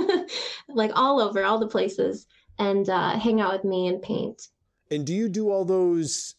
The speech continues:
Speaker 2: simultaneously or at different times?
Speaker 1: Um, I go live on TikTok and on Twitch.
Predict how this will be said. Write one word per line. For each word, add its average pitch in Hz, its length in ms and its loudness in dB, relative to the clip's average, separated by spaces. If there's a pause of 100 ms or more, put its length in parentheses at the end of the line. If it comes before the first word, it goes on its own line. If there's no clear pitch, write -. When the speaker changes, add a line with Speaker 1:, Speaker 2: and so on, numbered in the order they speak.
(140)
Speaker 2:
simultaneously 202 960 -2
or 143 320 0
at 131 140 -2
different 123 260 -4
times? 78 320 -12 (800)
Speaker 1:
Um, 285 400 4
I 254 140 4
go 320 180 4
live 240 500 2
on 233 180 2
TikTok 233 520 -2
and 202 120 -2
on 190 160 -2
Twitch. - 560 -4